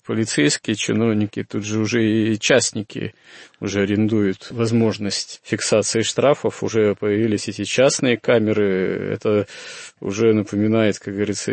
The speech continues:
историю с евангельскими мытарями, да, времён ещё древнего Израиля. Их, собственно говоря, римская власть, э, использовала для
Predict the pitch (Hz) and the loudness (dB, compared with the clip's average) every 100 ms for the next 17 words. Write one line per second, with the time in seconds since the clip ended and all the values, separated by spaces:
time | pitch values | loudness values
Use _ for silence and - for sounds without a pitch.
0 | 101 104 - 117 110 101 - 113 104 107 | -2 -2 -4 0 2 2 0 -2 0 0
1 | 101 95 - 98 98 95 95 107 101 135 | 0 -4 -8 -6 -2 -2 0 0 2 2
2 | 113 92 104 110 101 98 101 98 101 101 | 2 0 0 0 0 -2 -6 -4 -2 -2
3 | 101 95 - 95 101 101 92 95 95 95 | -2 -2 -4 -4 -2 0 0 0 0 0
4 | 113 120 107 95 - - - - - 98 | 2 4 2 0 -4 -12 -18 -16 -6 -6
5 | 98 - 104 - 104 101 101 101 107 - | -4 -6 -6 -2 0 4 4 4 2 0
6 | 107 98 98 104 104 - - 98 92 92 | 0 2 4 2 2 -2 -6 -4 -2 -2
7 | 92 98 - 104 110 113 101 95 95 92 | -4 -6 -4 -2 0 0 0 2 2 0
8 | 90 95 98 92 | 0 0 0 -2